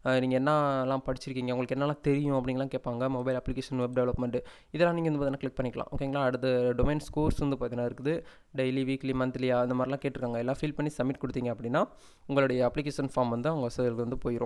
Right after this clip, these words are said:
ஓகேங்களா? அதே, அதே மாதிரி நீங்க வந்து பார்த்தீங்கன்னா, வெயிட் பண்ணி தான், ஆ,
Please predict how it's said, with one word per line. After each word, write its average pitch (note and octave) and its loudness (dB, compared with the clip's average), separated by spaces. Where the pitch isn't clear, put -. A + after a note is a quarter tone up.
ஓகேங்களா? C#3 -2
அதே, C3+ 0
அதே D3 2
மாதிரி D#3+ 0
நீங்க E3 4
வந்து D3+ 4
பார்த்தீங்கன்னா, C#3 2
வெயிட் C3+ -2
பண்ணி C#3 -4
தான், F3+ 0
ஆ, B2+ 4